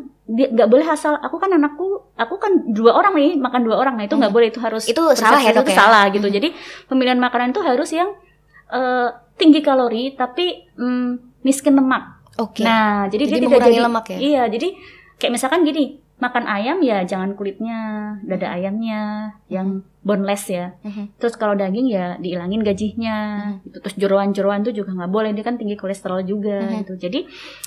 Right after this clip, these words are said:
Speaker 1: eh, sama ini tadi yang makanan-makanan yang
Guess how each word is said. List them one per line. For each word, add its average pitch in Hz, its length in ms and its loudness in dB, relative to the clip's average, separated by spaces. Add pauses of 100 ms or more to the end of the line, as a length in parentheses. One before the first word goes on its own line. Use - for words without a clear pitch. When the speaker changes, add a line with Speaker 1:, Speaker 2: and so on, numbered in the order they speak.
(160)
Speaker 1:
eh, 214 480 -2
sama 233 560 -4 (320)
ini 285 160 4
tadi 320 320 -4
yang 311 160 2
makanan-makanan 285 560 0
yang 294 180 2